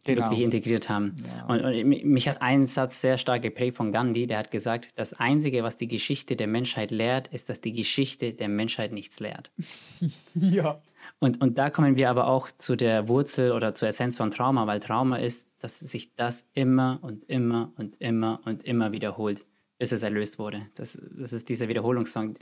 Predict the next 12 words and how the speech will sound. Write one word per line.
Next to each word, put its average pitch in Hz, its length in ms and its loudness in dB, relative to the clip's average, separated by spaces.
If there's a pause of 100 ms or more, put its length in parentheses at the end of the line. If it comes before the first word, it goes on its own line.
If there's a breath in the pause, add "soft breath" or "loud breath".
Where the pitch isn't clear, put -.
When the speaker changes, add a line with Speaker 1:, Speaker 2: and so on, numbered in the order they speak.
(140)
Speaker 2:
Trauma 123 280 2
hat 120 140 -2
keine 131 320 0
andere, 117 500 -2 (160)
keine 120 220 -2
andere 113 200 0
Wahl, 113 200 0
weil 110 100 0
diese 107 200 -4
Energie 113 420 -2
festgefahren 110 720 -2
ist. 131 240 -6